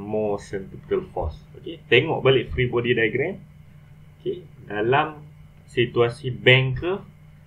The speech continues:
centripetal force tu disumbang oleh frictional force dan juga normal force. Okey, cuba tengok free body diagram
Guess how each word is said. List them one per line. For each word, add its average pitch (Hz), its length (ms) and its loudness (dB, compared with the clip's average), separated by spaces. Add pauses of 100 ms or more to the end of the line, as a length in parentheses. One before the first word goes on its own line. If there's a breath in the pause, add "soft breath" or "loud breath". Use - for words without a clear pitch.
(300)
centripetal 110 800 -4
force 127 240 2
tu 147 160 -4
disumbang 123 800 0
oleh 120 240 -2 (240)
frictional 151 560 -6
force 147 320 -4 (800 loud breath)
dan 131 400 0
juga 120 640 -2 (560)
normal 117 560 -2
force. 95 400 -2 (500)
Okey, - 220 -12 (240)
cuba 143 320 4
tengok 131 400 4 (560)
free 117 160 0
body 110 320 0
diagram 123 560 -2